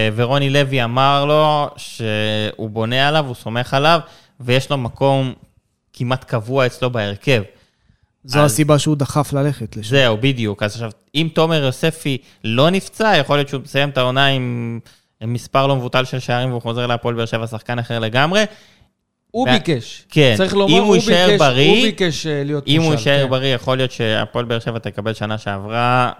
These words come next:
Speaker 1: אה, שנה הבאה שחקן שהוא יהיה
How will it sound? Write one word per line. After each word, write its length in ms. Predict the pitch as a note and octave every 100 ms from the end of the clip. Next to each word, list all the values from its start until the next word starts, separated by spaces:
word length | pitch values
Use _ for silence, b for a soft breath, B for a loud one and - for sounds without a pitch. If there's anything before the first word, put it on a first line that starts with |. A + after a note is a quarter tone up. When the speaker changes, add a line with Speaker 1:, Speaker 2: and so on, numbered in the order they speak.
| _ _
Speaker 1:
אה, 100 | B2+
שנה 260 | A#2+ B2+ B2
הבאה 220 | A#2 B2+
שחקן 760 | - A2+ - A#2+ A#2+ A#2+ A#2 A2+ - b b b b
שהוא 220 | - A2
יהיה 180 | G#2+